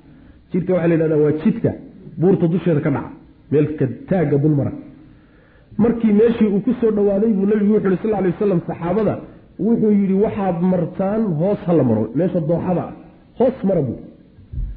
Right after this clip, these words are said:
Isaguna meeshii jidkii dalcadda ahaa buu nabigu maray, sal alay wasalam.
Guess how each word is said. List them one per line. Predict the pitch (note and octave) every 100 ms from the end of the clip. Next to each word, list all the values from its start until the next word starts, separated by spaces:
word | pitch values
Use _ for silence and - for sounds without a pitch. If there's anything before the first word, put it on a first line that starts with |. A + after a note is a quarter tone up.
| - - - - C#3
Isaguna | - G3+ F#3 F3
meeshii | F3 F3 F3 F#3 - - - - - -
jidkii | - G#3 - F#3
dalcadda | D3+ D3+ D#3+ D3+
ahaa | C#3 C#3+
buu | C#3
nabigu | C#3 B2
maray, | A#2 A2
sal | - G2+
alay | F#2
wasalam. | - -